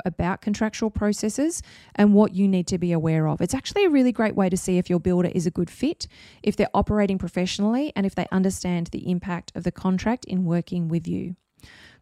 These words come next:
Good builders will s-, also support you getting legal advice if you so wish to, which I suggest you do. The contract is likely to be a document binding you to working, a working relationship that's gonna be worth hundreds of thousands of dollars, if not more.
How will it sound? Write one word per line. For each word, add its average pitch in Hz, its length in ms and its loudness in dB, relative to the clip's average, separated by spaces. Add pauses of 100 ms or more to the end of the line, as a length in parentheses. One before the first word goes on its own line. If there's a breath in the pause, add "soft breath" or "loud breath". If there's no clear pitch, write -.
Good 277 200 2
builders 269 400 4
will 226 260 4
s-, - 220 -8
also 254 260 4
support 220 400 0
you 202 80 0
getting 190 240 2
legal 175 300 2
advice 180 360 0
if - 120 -6
you 180 80 -4
so 175 200 2
wish 180 260 0
to, 247 200 0
which 247 340 -4
I 214 100 -4
suggest 208 460 0
you 202 80 0
do. 175 380 -2 (400 loud breath)
The 208 80 -2
contract 247 480 -2
is 208 140 0
likely 202 300 2
to 190 60 2
be 185 120 2
a 175 40 0
document 180 440 -2
binding 175 280 0
you 175 60 2
to 170 100 2
working, 180 640 0
a 190 60 2
working 196 340 4
relationship 180 500 -2
that's - 160 -4
gonna 180 160 -2
be 170 140 0
worth 175 200 -2
hundreds 214 360 -2
of 185 80 -4
thousands 180 340 0
of 175 80 0
dollars, 196 380 0
if - 160 -6
not 175 180 -4
more. 208 380 0